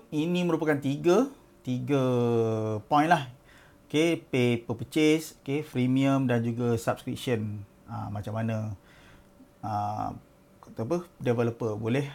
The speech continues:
jaga income. So, itu sahaja buat kali ini. So, next, ah, episode saya akan, ah, terangkan lagi tiga macam mana, ah, membuat, ah, in-, pendapatan,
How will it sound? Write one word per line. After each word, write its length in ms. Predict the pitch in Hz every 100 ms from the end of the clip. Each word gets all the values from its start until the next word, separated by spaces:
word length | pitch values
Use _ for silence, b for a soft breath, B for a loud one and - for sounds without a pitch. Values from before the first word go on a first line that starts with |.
| - -
jaga 260 | 104 110
income. 480 | - 113 - - - -
So, 480 | 135 151 175 180 -
itu 320 | 131 - - 117
sahaja 400 | 117 107 131 165
buat 160 | 151
kali 240 | - 113 117
ini. 240 | 156 233
So, 320 | - 117 113 -
next, 640 | 113 123 185 254 - - - -
ah, 240 | 117 120
episode 400 | 113 120 190 -
saya 160 | 131 117
akan, 380 | 113 120 113 113 B B B B B -
ah, 320 | - 117 110 107
terangkan 340 | 147 165 160 131
lagi 160 | 127
tiga 320 | 123 117 147 226
macam 240 | 127 117 117
mana, 400 | 117 104 98 95 - - - 110
ah, 160 | 107
membuat, 480 | 107 107 110 110 - - _
ah, 320 | - 107 101 90
in-, 160 | 110 107 - -
pendapatan, 720 | 123 110 110 123 113 110 113